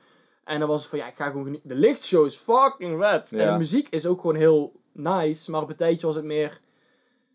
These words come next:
Speaker 1: ja, eh, zeg maar, ik, ik was de, ik, ik,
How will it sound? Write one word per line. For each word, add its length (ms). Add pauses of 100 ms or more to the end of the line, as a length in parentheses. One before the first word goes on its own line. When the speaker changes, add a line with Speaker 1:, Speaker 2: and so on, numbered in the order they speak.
(960)
Speaker 1:
ja, 260
eh, 320
zeg 200
maar, 240
ik, 140
ik 200
was 220
de, 400
ik, 200
ik, 160